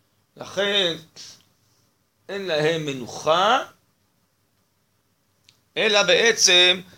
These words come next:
כל המציאות צריכה לעלות ולהתקדם כל הזמן, ויש, אה, מהלכים היסטוריים שצריכים להופיע בעולם, לכן הוא לא יכול לשבת בשלווה, אלא הוא שייך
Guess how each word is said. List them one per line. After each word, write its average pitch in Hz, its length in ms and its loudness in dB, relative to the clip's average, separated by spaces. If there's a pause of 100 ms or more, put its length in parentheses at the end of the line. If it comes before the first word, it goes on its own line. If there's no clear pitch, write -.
(480)
כל 190 200 0
המציאות 180 600 -4
צריכה 85 600 0
לעלות 156 600 0
ולהתקדם 151 840 -4
כל 170 220 -8
הזמן, 180 540 0 (880)
ויש, 160 520 -4
אה, 160 440 -2
מהלכים 156 360 -4
היסטוריים 175 420 -4
שצריכים - 480 -12
להופיע 165 340 -6
בעולם, 196 600 0
לכן 190 600 0
הוא 170 100 -10
לא 190 80 2
יכול 185 240 0
לשבת 165 180 -4
בשלווה, 175 560 2
אלא 170 360 4
הוא 214 200 -8
שייך 190 680 0